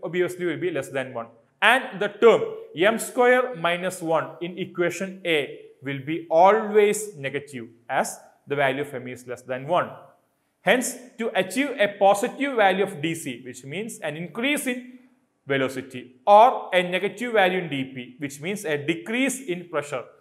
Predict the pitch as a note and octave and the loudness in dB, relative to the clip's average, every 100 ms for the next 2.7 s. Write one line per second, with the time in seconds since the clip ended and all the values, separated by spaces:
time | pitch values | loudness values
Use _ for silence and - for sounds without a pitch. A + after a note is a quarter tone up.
0 | _ - G3+ G3 A3 G#3+ G3+ F3 G3 G3 | _ -2 -2 -2 -4 -2 -2 0 0 0
1 | G3 F3 E3+ F3 - E3 E3 D#3 D3+ D3+ | -2 0 0 -2 -8 -8 0 0 0 -8
2 | - D#3 C#3+ F3 F#3+ D3+ C3 | -6 -4 -4 -2 -4 -4 -8